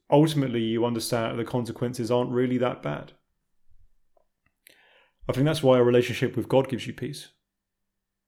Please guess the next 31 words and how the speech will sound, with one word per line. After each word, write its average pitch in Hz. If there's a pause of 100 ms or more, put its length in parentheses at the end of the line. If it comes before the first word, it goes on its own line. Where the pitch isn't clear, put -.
(1500)
'Cause 120
ultimately, 117
what's 107
the 117
worst 110
that's 143
gonna 110
happen? 127 (2000)
Think 151
about 117
that, 131
right? 131 (1080)
If 123
God 175
actually 139
exists 120
and 110
you 120
actually 123
have 107
a 110
relationship 110
with 104
him 107
and 104
you're 110
part 117
of -
his 110
church -
and 110